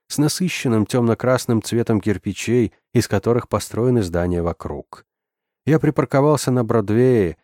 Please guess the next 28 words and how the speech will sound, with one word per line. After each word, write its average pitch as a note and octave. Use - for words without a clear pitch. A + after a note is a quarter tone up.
и, C3+
подняв A#2+
воротник G2+
пальто, G2+
направился C3+
в -
сторону B2+
Гарвардского A2+
двора. F#2+
Можно C3+
было C#3
и C3
въехать B2+
на F#2+
территорию F#2+
кампуса G2
лучшего G#2
университета G#2
Соединённых F2+
Штатов, -
но G#2
не G#2
хотелось A2+
привлекать G2+
к -
себе G#2
излишнего G#2
внимания. G#2